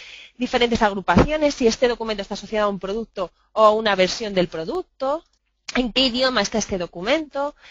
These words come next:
el tipo de uso que debo hacer de él, si es interno, si es para clientes, si es para proveedores, todo esto parametrizable por vosotros.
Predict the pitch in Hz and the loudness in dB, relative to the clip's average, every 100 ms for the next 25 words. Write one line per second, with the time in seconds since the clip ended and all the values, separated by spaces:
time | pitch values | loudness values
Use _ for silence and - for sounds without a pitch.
0 | - - 226 - 247 233 208 214 226 208 | -12 2 4 4 2 0 0 -2 -6 -2
1 | 196 190 175 160 180 165 190 285 294 262 | 2 2 2 0 0 4 8 10 8 6
2 | 220 185 233 285 262 226 - 175 - 190 | -4 -2 0 0 0 -8 0 0 2 0
3 | 262 247 202 - 165 165 165 190 240 240 | 0 -4 -8 -2 -2 0 -4 -2 -4 -6
4 | 202 233 294 240 196 180 170 170 190 185 | -10 -12 -6 0 0 0 -4 2 2 2
5 | 170 160 156 151 - | -2 -12 -16 -18 -18